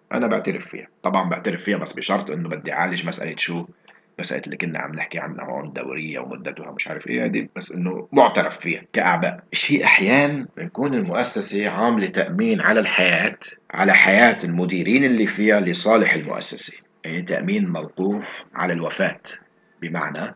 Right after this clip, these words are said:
إنه هيدا المدير اللي هو موظف في المؤسسة إذا توفي بين-، شركة التأمين بتدفع تأمين، بتدفع تعويض للمؤسسة اللي هو مديرها. هيدا أعباء لا رابط بينها وبين النشاط.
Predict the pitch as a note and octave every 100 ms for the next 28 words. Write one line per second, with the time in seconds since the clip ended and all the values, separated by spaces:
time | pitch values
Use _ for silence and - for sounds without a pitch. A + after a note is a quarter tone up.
0 | - F2 F2 A#2 A#2+ G#2+ F2 G2+ E2+ E2
1 | - - E2 D2 F2 F#2 E2+ G2+ A2 F2
2 | E2 D2 C#2+ C2+ - - - D2 - C3
3 | C3 G#2+ F2 F2 E2+ A2+ - F2 E2+ G2
4 | F2 - F#2 F2 - _ - E2 D#2 D#2
5 | D#2 B2+ - B2 F#2+ - F#2 E2 F#2+ A2+
6 | G#2 - A2+ - E2 - - D2+ F2+ G2
7 | G2+ - - _ _ - A#2 G#2 F2+ -
8 | E2 D#2 F2+ G#2 E2 F2 D#2+ D#2 F#2 F2+
9 | E2+ E2 - - D#2+ D#2+ D#2+ D#2+ D2+ D2+
10 | D#2 - - C3 C3+ D3 A2+ A2+ D3+ -
11 | D3+ E3 D#3 F2 - F2 - - - D2
12 | B1+ C2 B1 - G#2+ - - -